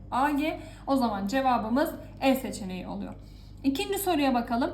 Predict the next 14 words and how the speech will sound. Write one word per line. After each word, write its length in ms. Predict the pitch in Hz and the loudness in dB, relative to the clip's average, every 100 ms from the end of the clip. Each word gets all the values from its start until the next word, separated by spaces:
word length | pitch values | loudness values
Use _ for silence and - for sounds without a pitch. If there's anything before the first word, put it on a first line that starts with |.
| - - - | -6 -14 2
Atom, 440 | 320 349 392 370 | 4 6 6 6
element 480 | 302 320 320 349 349 | 6 4 6 4 2
ve 120 | 349 | 2
bileşiklerle 680 | 294 302 294 285 302 302 294 | 2 2 0 -2 2 2 4
ilgili 360 | 247 220 202 190 | 2 0 -2 -4
ifadelerden 840 | - 277 285 311 277 247 220 220 | -4 -4 2 4 4 4 2 0
hangileri 840 | 226 285 339 320 285 277 320 339 - - 226 | 2 4 4 2 0 2 0 -2 -6 -8 0
doğrudur? 440 | 233 262 240 202 196 | 6 8 8 4 0
Önce 240 | 240 233 | -2 -2
soru 260 | - 226 233 | -2 -4 -4
kökünü 340 | 214 196 208 | -6 -8 -8
okuyoruz 440 | 208 196 190 180 170 | -8 -8 -8 -6 -6
biliyorsunuz. 600 | 175 180 - 190 262 359 - - - - - - - - - | -6 -8 -8 -6 -4 -4 -10 -16 -16 -16 -18 -18 -18 -2 6
Bileşikler 720 | 311 392 - - 349 320 339 | 8 8 2 0 2 4 2